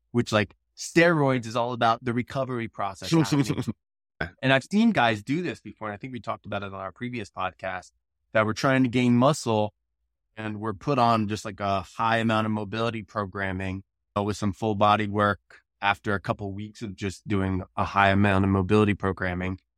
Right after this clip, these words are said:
Speaker 1: And the mobility programming is so hard for super tight people anyhow, who peaked out with their muscle growth,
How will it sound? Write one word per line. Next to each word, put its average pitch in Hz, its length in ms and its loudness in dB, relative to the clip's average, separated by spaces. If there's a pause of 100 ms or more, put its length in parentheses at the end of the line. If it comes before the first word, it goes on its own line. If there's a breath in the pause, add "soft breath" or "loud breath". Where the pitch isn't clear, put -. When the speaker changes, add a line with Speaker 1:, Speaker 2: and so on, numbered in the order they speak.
(120)
Speaker 1:
And 135 140 6
the 139 40 8
mobility 151 460 6
programming 113 640 0
is 107 180 -8
so 143 280 -2
hard 131 320 -6
for 107 160 -6
super - 360 -12
tight 104 300 -2
people 101 400 -12
anyhow, 104 480 0 (160)
who 104 140 -10 (100)
peaked 110 240 -8
out 107 340 2
with 107 140 -4
their 95 140 -4
muscle 107 340 2
growth, 95 320 -8